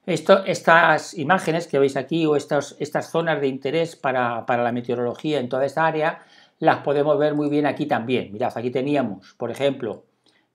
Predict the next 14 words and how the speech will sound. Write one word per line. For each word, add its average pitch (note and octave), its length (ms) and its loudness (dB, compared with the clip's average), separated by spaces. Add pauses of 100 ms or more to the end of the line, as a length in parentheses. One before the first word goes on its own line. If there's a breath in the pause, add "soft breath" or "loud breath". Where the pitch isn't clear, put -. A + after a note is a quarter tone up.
la, C3 600 4
el C3+ 200 -4
canal C#3+ 320 2
de C3 60 0
baja C3+ 260 0
presión, F#3+ 460 0
aquí C#3+ 200 -6
tendríamos C#3 540 -4
el A#2 100 -4
otro B2+ 240 -4
canal C3 300 0
de A2+ 80 -6
baja B2+ 260 -2
presión, F3+ 400 0